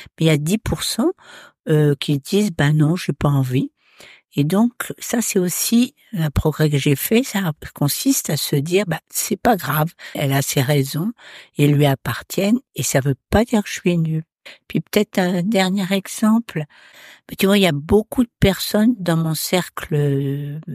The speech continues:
proche qui s'intéressent pas du tout, du tout à mon podcast. Et pourtant, tu sais que ça me prend beaucoup de temps. Elles me posent jamais de questions. Et ben, tu vois, je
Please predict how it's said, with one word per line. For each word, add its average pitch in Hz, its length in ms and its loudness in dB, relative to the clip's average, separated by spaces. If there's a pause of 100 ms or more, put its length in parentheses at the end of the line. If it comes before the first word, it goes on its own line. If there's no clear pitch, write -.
(140)
proche - 600 0 (340)
qui - 120 -12
s'intéressent 202 500 2 (120)
pas 339 240 4
du 277 160 2
tout, 220 220 -2
du 185 180 -4
tout 202 300 -2
à 185 100 2
mon 170 160 2
podcast. - 520 -2
Et - 20 -8
pourtant, - 360 -6
tu 147 420 -6
sais 160 220 -4
que - 160 -6
ça - 160 -8
me 147 80 -2
prend 160 160 -4
beaucoup 147 300 -4
de - 60 -8 (100)
temps. 214 180 -2 (300)
Elles - 80 0
me 160 60 4
posent 180 180 2
jamais 185 320 0
de - 140 -10
questions. 202 500 -2 (380)
Et 175 80 -2
ben, 170 160 2
tu - 160 -8
vois, 208 220 0 (220)
je 175 180 -2